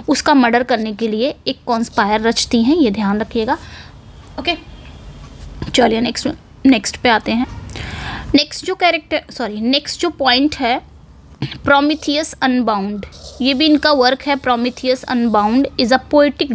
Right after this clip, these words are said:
drama, ये एक पोएटिक ड्रामा है, ये ध्यान रखिएगा। In which Shelley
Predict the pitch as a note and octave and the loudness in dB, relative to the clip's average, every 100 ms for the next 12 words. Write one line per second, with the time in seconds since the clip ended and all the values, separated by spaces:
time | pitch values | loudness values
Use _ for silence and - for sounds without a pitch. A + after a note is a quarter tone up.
0 | G3 A3+ G#3+ A3 C4 F4 - - - - | -2 2 2 2 -2 -4 -14 -16 -16 -14
1 | - B3+ D#4 - C4+ A3 C4 A#3 B3+ B3+ | -2 0 0 4 4 4 0 -2 0 2
2 | B3+ B3 D4 - - A3+ A#3+ A3 A3+ A#3+ | 0 -2 -8 -10 -8 -6 -2 -2 -2 -2
3 | B3+ A3 B3 - D4+ D4+ D4 G4 - D4 | -2 0 0 2 4 4 4 2 2 2
4 | B3 B3+ | 2 -2